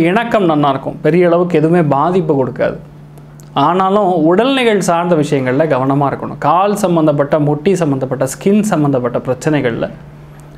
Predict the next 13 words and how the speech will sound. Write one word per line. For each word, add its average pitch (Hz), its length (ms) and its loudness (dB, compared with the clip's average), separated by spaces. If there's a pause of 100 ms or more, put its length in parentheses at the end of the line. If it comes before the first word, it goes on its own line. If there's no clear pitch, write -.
(120)
வரக்கூடிய 143 500 -2
வாய்ப்புகள் 135 460 -2
இருக்கு. 175 300 -4
கொஞ்சம் 139 260 0
கவனம் 123 380 -2
தேவை. 113 220 -8 (1160)
நிறைய 208 400 2 (200)
பேர் 220 260 2
மக்களை 185 280 0
பார்ப்பீங்க, 147 520 0
மக்களுடைய 165 400 0 (180)
ஆதரவு 180 380 2
கிடைக்கும், 127 360 -4